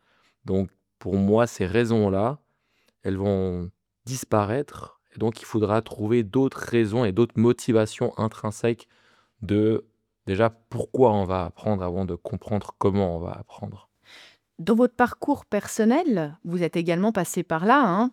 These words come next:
Speaker 2: étant donné que vous avez un bachelor.
Speaker 1: Oui.
Speaker 2: Comment ça s'est traduit pour vous, l'apprentissage, en termes de ressenti aussi, peut-être ?
Speaker 1: Donc, c'est un bachelor qui vient de la Finlande, euh, une méthode qui s'appelle Timmy Akatemia. Euh, donc, il y a le mot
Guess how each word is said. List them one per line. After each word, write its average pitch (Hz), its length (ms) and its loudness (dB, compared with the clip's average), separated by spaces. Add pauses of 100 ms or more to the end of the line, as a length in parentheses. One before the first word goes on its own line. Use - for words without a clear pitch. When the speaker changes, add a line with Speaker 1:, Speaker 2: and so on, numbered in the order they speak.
Speaker 2:
étant 175 220 -6
donné 175 260 -2
que 170 60 -10
vous 170 160 -6
avez 160 300 -2
un 147 320 -2
bachelor. 156 880 -8
Speaker 1:
Oui. 120 220 -6 (640)
Speaker 2:
Comment 285 160 8
ça 269 100 0
s'est 214 140 0
traduit 214 360 0
pour 185 220 -2
vous, 175 320 0
l'apprentissage, 208 1000 0
en 180 80 -4
termes 160 280 -4
de 143 100 -6
ressenti 226 540 -2
aussi, 294 360 -6
peut-être ? - 480 -10 (840)
Speaker 1:
Donc, 107 160 0
c'est 117 120 -4
un 107 120 4
bachelor 117 560 2
qui - 160 -10
vient 101 400 0
de 87 180 -6
la 85 240 -2
Finlande, 104 800 0 (140)
euh, 85 180 -4
une 90 80 -2
méthode 90 320 -2
qui - 80 -18
s'appelle - 240 -8
Timmy 101 320 0
Akatemia. 104 800 0 (300)
Euh, 90 180 -4
donc, 87 220 -4
il - 20 -2
y - 20 -2
a 87 40 0
le 85 80 -2
mot 87 360 0